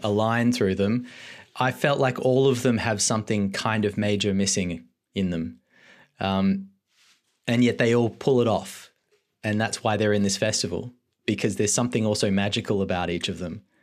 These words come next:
There's something missing and there's something magical with each of them, which is interesting.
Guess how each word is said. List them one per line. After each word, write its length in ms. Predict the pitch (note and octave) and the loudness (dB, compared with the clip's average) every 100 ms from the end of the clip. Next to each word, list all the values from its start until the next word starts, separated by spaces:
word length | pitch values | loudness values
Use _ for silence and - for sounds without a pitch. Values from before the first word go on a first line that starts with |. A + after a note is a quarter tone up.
| _ _ _ _ _ _ _ | _ _ _ _ _ _ _
There's 120 | A2 G#2+ | -2 0
something 360 | B2+ A#2+ A2 | 0 2 2
missing 380 | D#3 - F3+ D#3+ | 2 2 2 2
and 120 | A#2+ | 2
there's 140 | A2+ - | 0 0
something 320 | A#2+ B2 A2+ | 0 0 2
magical 480 | G#2+ G#2 G#2 F#2+ E2 | 2 0 -2 -2 -2
with 180 | A#2 A2 | 0 0
each 200 | A#2 A2 | 0 -2
of 100 | F#2+ | -4
them, 260 | E2 E2+ _ _ _ _ _ _ | -6 -8 _ _ _ _ _ _
which 120 | C3 | -4
is 100 | D3+ | -2
interesting. 500 | D#3 B2 A#2+ A#2 G#2+ | 0 2 2 2 -2